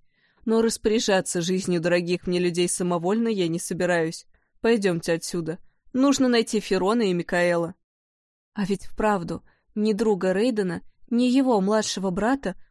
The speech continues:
почему-то тут не было среди собравшихся. Смотрители нашли Микаэля и Ферона раньше нас — магически ощущая сразу, что и где происходит в обители,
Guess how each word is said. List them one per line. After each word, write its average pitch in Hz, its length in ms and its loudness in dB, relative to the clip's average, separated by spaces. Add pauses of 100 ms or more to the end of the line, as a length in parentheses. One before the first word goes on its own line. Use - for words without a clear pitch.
почему-то 262 520 -2
тут 262 220 -2
не 269 140 2
было 247 200 0
среди 233 340 -4
собравшихся. 233 880 -4 (800)
Смотрители 254 600 0
нашли 233 420 0
Микаэля 180 520 0
и 175 40 -2
Ферона 220 440 -2
раньше 185 360 -4
нас — 190 300 -4 (340)
магически 254 560 0
ощущая 226 580 -2
сразу, 220 460 -2 (220)
что - 220 -2
и 262 80 4
где 240 220 0
происходит 214 640 -2
в - 40 2
обители, 185 580 -4